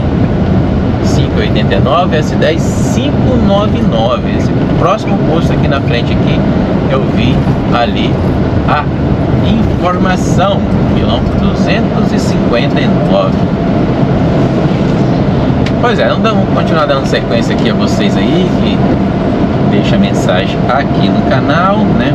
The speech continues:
Parei no casal aí, Elisa Elizabeth, lá de Belford Roxo, no Rio de Janeiro, né?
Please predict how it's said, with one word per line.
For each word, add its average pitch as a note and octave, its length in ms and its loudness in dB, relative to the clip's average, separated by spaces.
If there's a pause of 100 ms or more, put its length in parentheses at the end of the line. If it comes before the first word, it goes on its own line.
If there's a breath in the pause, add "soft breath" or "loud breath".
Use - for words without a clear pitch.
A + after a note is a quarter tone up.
Parei A#2+ 260 0
no - 100 0
casal G#2+ 380 0
aí, - 200 0
Elisa - 480 0
Elizabeth, G#2+ 560 0 (400)
lá G3+ 400 0
de G#3+ 160 -2
Belford F3+ 520 0
Roxo, - 300 2
no - 200 0
Rio - 160 0
de - 180 0
Janeiro, A3 560 0
né? - 200 0